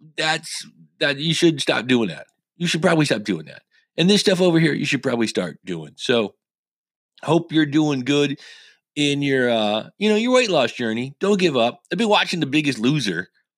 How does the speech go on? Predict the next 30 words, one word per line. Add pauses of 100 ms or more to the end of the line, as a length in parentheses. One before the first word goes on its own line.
(440)
It's
back
on,
uh,
U
S
A, (580)
the
network,
you
know, (240)
and
there's
nothing
more
entertaining
than
watching
fat
people
exercise
until
they
throw
up. (400)
I
mean,
come
on,
that's,